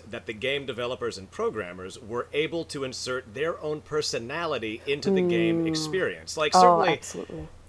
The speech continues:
Speaker 1: like, certainly on a, a, a, on a philosophical level, like, like, you know, a,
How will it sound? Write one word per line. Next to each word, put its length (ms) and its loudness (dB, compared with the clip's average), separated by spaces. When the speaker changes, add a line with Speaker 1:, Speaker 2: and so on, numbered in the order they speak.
Speaker 1:
like, 160 2
certainly 300 0
on 120 2
a, 80 -2
a, 240 0
a, 240 -2
on 140 -2
a 40 -4
philosophical 720 2
level, 440 -4
like, 340 0
like, 300 2
you 120 -2
know, 120 0
a, 380 -2